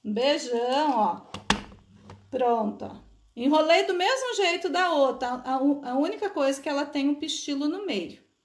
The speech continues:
tá? Juiz de Fora, Arroio do Tigre. Aí, ó. Pronto. Agora nós vamos montar, então, a nossa peça,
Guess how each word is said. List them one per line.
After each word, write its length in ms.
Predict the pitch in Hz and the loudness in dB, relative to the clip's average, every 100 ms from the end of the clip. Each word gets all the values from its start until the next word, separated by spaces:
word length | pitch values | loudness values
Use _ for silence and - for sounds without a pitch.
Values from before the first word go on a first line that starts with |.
| _ _ | _ _
tá? 320 | 233 294 - - - | -2 -2 -4 -16 -6
Juiz 280 | 269 370 - | 2 4 4
de 100 | 320 | -2
Fora, 1040 | - 269 247 262 269 277 269 277 277 294 294 - _ _ _ _ - | -4 0 2 4 4 4 2 2 2 0 -4 -14 _ _ _ _ 4
Arroio 580 | 320 359 330 320 311 | 6 6 6 4 4
do 140 | 285 285 | -4 -10
Tigre. 1080 | - 262 269 277 277 277 285 285 294 294 - _ _ _ _ _ _ _ | -10 -8 -6 -6 -4 -6 -4 0 0 0 -6 _ _ _ _ _ _ _
Aí, 420 | 220 233 196 - 208 | -2 0 0 -2 -12
ó. 40 | - _ _ _ | -20 _ _ _
Pronto. 500 | 247 233 - - - _ _ _ - - - - - - - - | 0 0 0 -8 -20 _ _ _ -20 -20 -20 -14 -14 -14 -12 4
Agora 540 | 269 294 294 339 330 | 4 6 4 4 4
nós 240 | 330 320 | 2 0
vamos 300 | 311 320 320 | 0 -2 0
montar, 580 | 285 330 403 - 311 285 | 2 2 2 0 0 2
então, 320 | 339 - 277 | -2 -2 0
a 80 | 269 | 0
nossa 340 | 269 262 262 339 | 0 -2 -2 -4
peça, 560 | - 208 - - - | -2 -4 -4 -8 -10